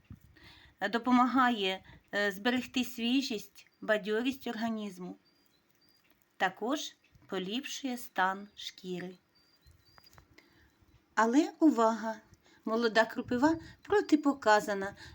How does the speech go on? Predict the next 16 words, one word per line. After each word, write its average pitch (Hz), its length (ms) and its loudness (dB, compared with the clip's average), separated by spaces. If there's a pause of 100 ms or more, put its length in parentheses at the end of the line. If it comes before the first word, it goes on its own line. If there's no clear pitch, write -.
людям, 247 400 2 (200)
що - 240 -2
страждають 214 840 0
на 202 280 -2
варикозне 247 800 4 (200)
розширення 220 840 -6 (140)
вен, 185 320 -4 (500)
вагітним, 233 880 4 (480)
а 214 80 0
також 220 380 2
людям, 302 480 8 (200)
які 214 260 4
страждають 226 720 2
підвищеним 262 920 0
артеріальним 196 960 -2 (120)
тиском. 190 560 -12